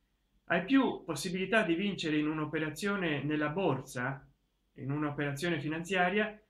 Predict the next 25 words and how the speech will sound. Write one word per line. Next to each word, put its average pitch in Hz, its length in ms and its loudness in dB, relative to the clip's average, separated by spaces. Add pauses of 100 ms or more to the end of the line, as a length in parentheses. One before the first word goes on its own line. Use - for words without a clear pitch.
che 156 120 -2
non 190 180 0
di 160 60 0
vincere, 160 640 -2 (420)
eh, 127 520 -2
in 147 80 0
un 147 120 0
gioco 139 260 -2
d'azzardo. 127 840 -4 (400)
In 208 140 -4
più 302 140 8
deve 214 180 6
essere 202 280 0
tassato 156 480 0
quando 254 280 2
va 175 120 4
a 160 60 4
giocare 156 680 0 (760)
e 185 120 -6
quando 247 260 4
va 202 120 4
a 196 40 4
ritirare 180 400 0
i 139 40 0
soldi, 120 460 -4